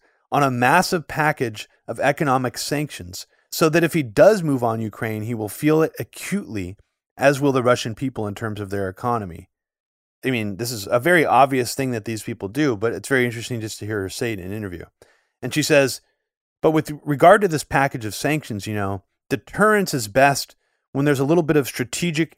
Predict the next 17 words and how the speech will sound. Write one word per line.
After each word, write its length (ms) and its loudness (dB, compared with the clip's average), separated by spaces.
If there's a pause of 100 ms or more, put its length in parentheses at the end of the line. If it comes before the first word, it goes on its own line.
ambiguity 800 0
around 320 0
exactly 460 -2
what 200 -4
we're 120 -8
going 420 -2
to 100 -10
do. 340 -10 (540)
So 120 0
we've 160 2
said 220 2
financial 880 -2
measures, 380 -4
we've 140 -8
said 200 0
export 440 -4
controls, 580 -6